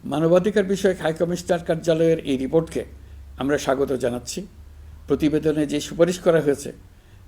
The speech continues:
অন্তর্বর্তী সরকার সেই সুপারিশগুলো গুরুত্বের সঙ্গে বিবেচনা করছে। আপনাদেরকে আশ্বস্ত করে বলতে চাই, যারা গণহত্যায় জড়িত ছিল,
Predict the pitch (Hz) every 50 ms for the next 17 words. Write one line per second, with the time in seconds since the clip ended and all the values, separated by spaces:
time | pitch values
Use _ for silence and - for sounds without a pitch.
0 | - - - 143 151 143 170 156 151 151 156 156 - 165 160 - 160 160 - 156
1 | 143 139 - - - - - - 147 135 - - 127 147 147 139 139 131 139 143
2 | 135 135 135 127 120 139 139 139 139 - 170 156 - - 143 139 131 127 127 -
3 | - - 120 117 127 117 123 113 - 120 110 110 - 110 104 - - - - -
4 | - - - - - - - - - - 131 135 151 165 185 180 202 202 208 214
5 | 202 165 170 - - 151 - - - 208 214 - - 202 190 208 190 180 156 151
6 | 147 - 160 160 - 156 120 - - - - - - - - - - - - -
7 | 113 135 156 175 165 160 156 165 180 185 190 196 - 208 190 180 156 156 151 160
8 | 160 190 180 - - 143